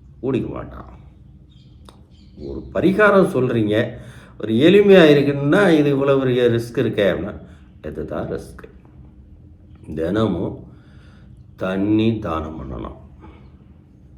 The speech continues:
இது பண்ணிட்டீங்க அப்படின்னா, விருச்சிக ராசியோட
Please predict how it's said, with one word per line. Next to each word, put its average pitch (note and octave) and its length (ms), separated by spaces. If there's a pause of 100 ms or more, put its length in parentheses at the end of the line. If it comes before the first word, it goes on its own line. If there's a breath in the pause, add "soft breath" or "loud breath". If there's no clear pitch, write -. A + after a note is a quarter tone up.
(560)
இது F#2 240
பண்ணிட்டீங்க F2 720
அப்படின்னா, C#2+ 580 (640 loud breath)
விருச்சிக F#2+ 420
ராசியோட D2 920